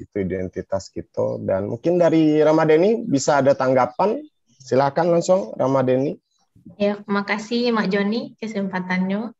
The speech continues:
Speaker 2: Ambo, eh, coba menjawab yang pertanyaan dari Mak Kari tadi. Eh, orang Minang yang lah malu memakai bahasa Minang. Di situ sebenarnya tidak ada alasan awak sebagai orang Minang malu untuk berbahasa Minang.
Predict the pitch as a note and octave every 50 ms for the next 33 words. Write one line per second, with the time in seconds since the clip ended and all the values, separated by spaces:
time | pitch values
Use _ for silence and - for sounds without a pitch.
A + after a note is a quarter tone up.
0 | _ - - _ _ _ _ G3+ G3 G3 G3+ G3+ G#3 G#3 G#3 - - - G#3 G#3
1 | G3+ G3+ G#3 G#3 G#3 G#3 G3+ A3+ A3+ A3+ G#3+ G3 F#3+ F#3 F#3+ G3 G3+ - - -
2 | G3+ F#3+ G3 G3+ G3 F#3+ - - F#3 F#3 F3+ F3 F3+ F3+ F3+ F3+ F#3 F#3 F3+ F3
3 | F3+ F3+ F#3+ F3+ F3+ F#3 F#3 F3+ F3 E3+ E3+ E3+ F3 G3+ A3 A#3+ A#3+ - _ _
4 | _ _ _ _ _ _ - G3+ - G#3+ A3 A3 G#3+ A3 G#3+ G#3+ A3 G#3+ G#3+ G#3+
5 | G#3+ A#3 A#3+ B3 A#3+ G#3+ G3+ F#3+ F#3 F#3+ F#3+ F#3+ F3+ F3+ F3+ F#3 F#3 G#3 G#3+ G#3+
6 | G#3 F#3+ F#3 F3+ F3+ F#3 F3+ F3 F3 F#3+ G3 F#3+ - F#3+ F3+ F3 E3+ E3+ E3+ E3+
7 | E3 E3 E3+ E3+ - _ _ _ _ _ _ _ _ - A3 A3 A3 A3 G#3+ A3
8 | B3 C4+ C#4+ C#4 B3+ A3+ A3+ A3 A3 A3 A3 A3 A#3+ C4+ D4 D#4 D#4 D4+ - _
9 | _ _ _ _ _ _ _ _ _ _ A#3+ A#3 A#3 A#3 - - A3+ G#3+ C4 C4
10 | - A3+ G#3+ G3+ G3+ G3+ - A3 G3+ F#3+ F#3 F#3+ G3 A3 A#3 - - - G#3 G3
11 | G3 F#3+ F#3+ G3 G3 G3 G3 G3 G3 F#3+ F#3+ G3 G#3+ A#3+ B3+ B3+ B3 G#3 A3 G#3
12 | G#3 A3+ C4 C4 G#3 G#3 F#3+ F#3+ F3+ F#3+ F#3 E3+ F3 F3 F3+ F3+ - - F#3+ F#3
13 | F3+ F3+ F3+ F3 F3 F3+